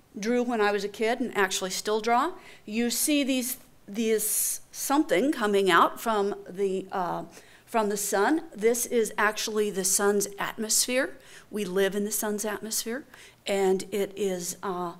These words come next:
free-flowing, but it, full of transients, and it is the transients that are usually of most interest. And then over on the right-hand side, you're seeing, um, the Earth and its magnetic protective cover,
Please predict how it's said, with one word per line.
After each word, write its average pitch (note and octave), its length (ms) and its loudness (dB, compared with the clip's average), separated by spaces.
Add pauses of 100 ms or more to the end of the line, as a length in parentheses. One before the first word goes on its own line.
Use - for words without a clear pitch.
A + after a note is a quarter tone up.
(280)
free-flowing, C#4+ 920 4
but G3+ 340 2
it, - 180 -6
full D#4+ 440 2
of A3 320 2
transients, A3+ 800 -4
and F#3+ 200 0
it F#3 120 0
is F#3 180 -4
the G3+ 80 -8
transients F#3+ 720 0
that F#3 120 -4
are F3+ 140 -2 (380)
usually A3 320 0
of G3 80 -2
most G3 260 -2
interest. A3+ 400 -4 (260)
And D4 160 6
then F#4+ 160 10
over D4+ 360 6
on B3 400 6 (100)
the A3 240 0
right-hand A#3+ 480 2
side, G3+ 380 2
you're G3 160 -8
seeing, G3+ 540 0 (120)
um, F3+ 420 0 (280)
the G#3 240 -6
Earth D4+ 360 2
and A3 360 0
its A3+ 340 2
magnetic G3+ 640 2
protective G#3+ 560 -2
cover, C4 360 0